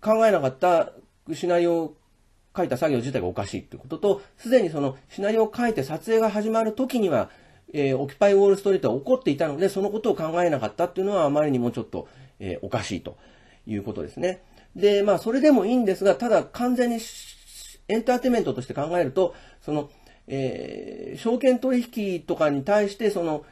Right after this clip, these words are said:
えー、その不正に対して起こった人たちを警察官が弾圧するという形になってますが、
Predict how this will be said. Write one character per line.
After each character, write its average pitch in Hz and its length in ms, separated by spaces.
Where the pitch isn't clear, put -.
え 131 680
ー、 - 20
そ 170 100
の 175 80
不 - 120
正 233 180
に 220 60
対 247 160
し - 40
て 147 60
起 131 80
こ 170 80
っ 170 80
た 139 80
人 135 180
た 110 140
ち - 120
を 151 80
警 202 200
察 220 240
官 117 180
が 104 100
弾 170 220
圧 196 160
す 190 100
る 180 100
と 139 120
い 104 100
う 101 40
形 101 300
に 98 80
な 98 80
っ - 20
て - 100
ま 80 120
す 80 60
が、 95 100